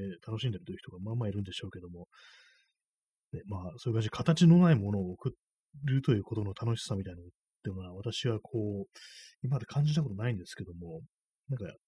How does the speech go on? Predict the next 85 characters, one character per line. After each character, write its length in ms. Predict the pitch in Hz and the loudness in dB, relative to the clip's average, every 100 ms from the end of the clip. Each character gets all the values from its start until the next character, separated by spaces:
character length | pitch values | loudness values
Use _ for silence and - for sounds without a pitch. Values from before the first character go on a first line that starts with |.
| _ _ _ _ - | _ _ _ _ -2
や 120 | 120 | 2
る 120 | 156 | 2
と 180 | - 156 | 4 4
ね、 160 | 143 92 - 147 _ _ _ _ _ _ _ _ _ _ _ - | 4 2 -6 -20 _ _ _ _ _ _ _ _ _ _ _ -6
楽 120 | 123 | -2
し 100 | - | 0
い 20 | |
ん 20 | 123 | -2
で 80 | |
す 80 | - | -6
か 120 | - | -12
ね。 80 | 92 | -12
な 60 | 87 | -14
ん 280 | 98 98 101 | -14 -10 -6
か、 60 | |
ま 60 | 113 | -4
あ、 40 | |
や 80 | 110 | -4
っ 20 | |
た 80 | 120 | -2
こ 80 | 117 | -2
と 0 | |
な 100 | 95 | -2
い 20 | |
ん 20 | |
で 60 | 95 | -6
わ 100 | 95 | -6
か 120 | - | -2
ら 80 | 123 | 0
な 80 | 95 | -2
い 40 | |
で 0 | - | -10
す 120 | - | -20
け 80 | - | -20
ど 280 | - - 92 | -20 -16 -12
も 120 | 90 | -12
ね。 100 | 87 - _ _ _ _ _ _ _ _ _ _ _ _ _ - | -12 -20 _ _ _ _ _ _ _ _ _ _ _ _ _ -2
え 120 | 107 | 2
ー、 40 | |
お 60 | 107 | 6
兄 80 | 147 | 6
さ 120 | 127 | 6
ん、 100 | 87 - _ _ _ - | -2 -8 _ _ _ -2
こ 140 | 143 | 4
ぼ 100 | 160 | 10
れ 80 | 190 | 10
る 100 | 160 | 10
と 80 | 113 | 6
価 160 | - | 2
値 120 | 147 | 2
が 100 | 107 | 2
下 140 | - 110 | 0 2
が 120 | 120 | 2
る 60 | 107 | 2
の 100 | 90 | 0
謎 260 | 98 110 | -4 -2
で 100 | 107 | -2
す。 200 | 104 - _ _ _ _ | -4 -12 _ _ _ _
そ 240 | - 147 117 | 0 4 4
う 20 | |
で 80 | - | 0
す 120 | - | -14
ね。 60 | 95 | -12
こ 120 | - | -2
ぼ 100 | 117 | 6
れ 60 | 151 | 6
て 100 | - | 6
も 120 | 101 | 0
水 220 | 98 104 | -2 0
は 80 | 123 | 0
水 240 | 104 104 120 | 0 -2 -2
だ 100 | 123 | -2
ろ 100 | 107 | -2
う 20 | _ - | _ -20
っ 20 | |
て 40 | - | -20
い 60 | |
う 40 | 87 | -14
感 120 | 104 | -10
じ 80 | 107 | -10
で 40 | |
す 80 | 107 | -10
か 120 | - | -14
ら 40 | |
ね。 40 | - | -18